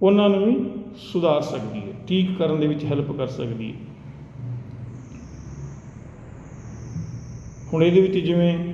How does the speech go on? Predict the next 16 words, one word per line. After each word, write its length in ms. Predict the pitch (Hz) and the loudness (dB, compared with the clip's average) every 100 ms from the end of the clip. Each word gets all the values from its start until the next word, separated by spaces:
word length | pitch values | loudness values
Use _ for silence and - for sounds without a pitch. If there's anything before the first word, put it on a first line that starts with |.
| - - - - - - - - | -8 -12 -12 -12 -14 -14 -10 -2
ਸਮੁੰਦਰੀ 680 | 160 170 170 165 175 175 - | 0 4 4 4 4 4 4
ਮੱਛੀਆਂ 360 | 156 - 160 160 | 0 2 2 4
ਦੀ 100 | 160 | 4
ਆਪਾਂ 280 | 160 156 | 4 4
ਗੱਲ 160 | 151 147 | 4 2
ਕਰੀਏ 320 | 151 156 160 | 2 0 0
ਤਾਂ 140 | 151 - - - | -2 -4 -6 0
ਸਾਲਮਨ 400 | 151 151 151 147 | 2 4 4 2
ਫਿਸ਼ 240 | 147 - | 2 2
ਹੈਗੀ 320 | 156 143 143 143 | 4 4 4 4
ਹੈ, 60 | 139 - - - - - - - - - - - - - 165 | 2 -2 -4 -4 -4 -4 -4 -4 -6 -6 -6 -6 -8 -6 0
ਐਨਚੋਵੀਜ਼ 600 | 160 151 151 156 165 160 | 2 4 6 6 4 4
ਹੈਗੀ 280 | 143 143 143 | 4 4 2
ਹੈ, 60 | 143 143 - - - - - - - - - - - - - - | 2 -2 -6 -10 -12 -12 -12 -12 -10 -10 -10 -10 -10 -12 -8 0
ਬਲੂਫਿਨ 480 | 151 156 151 165 147 | 4 4 4 2 4
ਟੂਨਾ 280 | 156 151 | 4 4